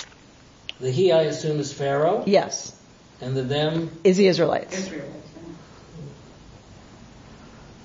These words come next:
Speaker 2: Yeah?
Speaker 1: Mm-hmm.
Speaker 2: Okay.
Speaker 1: Yes, sir.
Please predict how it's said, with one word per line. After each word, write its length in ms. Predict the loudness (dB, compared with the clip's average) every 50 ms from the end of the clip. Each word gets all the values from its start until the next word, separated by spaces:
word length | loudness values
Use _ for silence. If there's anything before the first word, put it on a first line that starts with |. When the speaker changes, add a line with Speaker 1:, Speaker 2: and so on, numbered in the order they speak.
| -20 -20 -20 -20 -20 -20 -20 -20 -20 -20 -20 -20 -20 -20 -20 -20 -20 -6 0
Speaker 2:
Yeah? 280 | 4 4 4 4 2 -2 -8 -16 -18 -16 -12 -10
Speaker 1:
Mm-hmm. 400 | -8 -8 -8 -8 -10 -6 -2 -2
Speaker 2:
Okay. 160 | -2 -2 -2 -8 -12
Speaker 1:
Yes, 160 | -12 -12 -10
sir. 120 | -10 -10